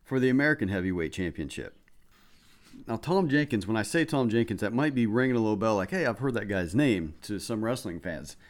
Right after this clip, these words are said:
Uh, Jenkins lived from eighteen seventy-two to nineteen fifty-seven, and he was an American catch wrestler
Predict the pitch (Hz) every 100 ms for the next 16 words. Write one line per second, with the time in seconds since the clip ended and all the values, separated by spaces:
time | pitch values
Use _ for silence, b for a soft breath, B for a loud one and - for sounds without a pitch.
0 | b b b b b 113 113 127 190 170
1 | 117 120 127 123 107 139 - - 123 113
2 | 110 104 117 143 147 147 151 131 120 -
3 | 131 123 - 104 117 117 113 117 110 87
4 | - 143 104 80 76 98 110 143 117 104
5 | 117 135 120 104 123 127 - 98 85 -
6 | 87